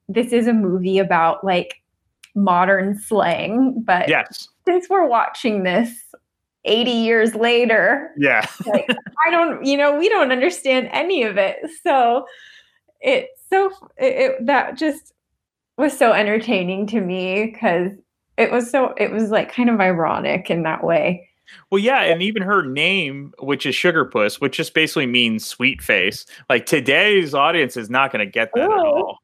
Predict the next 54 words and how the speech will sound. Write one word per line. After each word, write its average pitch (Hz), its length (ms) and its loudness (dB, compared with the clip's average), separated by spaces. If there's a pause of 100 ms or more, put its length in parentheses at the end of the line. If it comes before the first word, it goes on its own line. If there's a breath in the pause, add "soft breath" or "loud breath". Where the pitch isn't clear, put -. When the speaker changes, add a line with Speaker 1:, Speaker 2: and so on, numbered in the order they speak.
(140)
Speaker 2:
Yeah. 220 300 0
Speaker 1:
Yeah, 240 340 0
I 240 80 0
know. 233 200 0
When 226 140 -2
I 233 80 0
heard 262 260 0
her 311 120 -2
name, 220 400 0
I 214 140 -2
was 208 120 -10
like, - 200 -8
"What?" 480 880 -2
<laughs> - 60 -20
Speaker 2:
<laughs> - 400 -14
Yeah, 240 260 2
today 190 440 4
she 180 240 -2
would 165 220 -2
be 139 220 0
working 131 500 -4
in 120 180 -2
the 117 80 0
adult 135 320 2
industry, 120 460 -4
not 123 320 -4
<laughs> - 80 -16
Speaker 1:
Yeah. - 240 0
Speaker 2:
necessarily 156 380 -2 (120)
burlesque, 131 580 0
but 117 240 -4 (280 loud breath)
I 131 160 2
think 147 160 -4
that's 127 220 0
the, 120 200 -6
also 131 220 -2
the 117 100 -6
charm 120 400 0
of 104 100 0
maybe 110 280 0
people 110 260 -10
could 104 160 -20
go 107 100 -4
back 104 240 -2
and 107 80 -8
do 107 120 -8
s-, - 140 -12
do 117 220 -8
a 107 40 -4
little 104 340 -2
research 113 460 -2
into, 104 360 -6 (140)
you - 100 -10
know, 110 180 -4